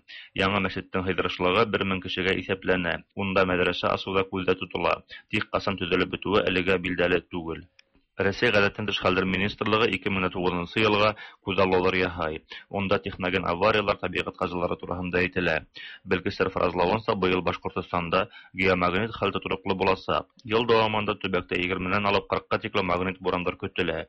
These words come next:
Улар март, апрель һәм сентябрь, октябрь айларында булырга тиеш. Язгы ташкын республикалы башка еллар белән чагыштырганда көчсезрәк дип исәпләнһә лә,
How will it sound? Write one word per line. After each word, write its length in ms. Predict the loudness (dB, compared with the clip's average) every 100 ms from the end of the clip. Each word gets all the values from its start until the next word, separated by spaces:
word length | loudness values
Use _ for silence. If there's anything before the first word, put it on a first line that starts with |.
| -12 -16 -4
Улар 360 | 2 4 4
март, 320 | 2 0 0
апрель 420 | -4 -4 -2 -2 -4
һәм 80 | -6
сентябрь, 520 | -6 -2 0 2 0
октябрь 320 | -2 -4 0 0
айларында 340 | 2 0 -2
булырга 380 | -2 -4 -4 -4
тиеш. 400 | -4 -2 -4 -8 -16 -20 -20 -8
Язгы 320 | -4 -2 -2
ташкын 320 | -2 -4 -2 -2
республикалы 560 | -2 -6 -8 -2 0
башка 320 | 0 0 0
еллар 160 | 2 0
белән 240 | -2 -4
чагыштырганда 720 | -4 -6 -2 -2 0 0 0 -2 -10 -6
көчсезрәк 480 | -2 2 4 4 2
дип 160 | -4
исәпләнһә 480 | -4 -2 -2 0 2
лә, 140 | 2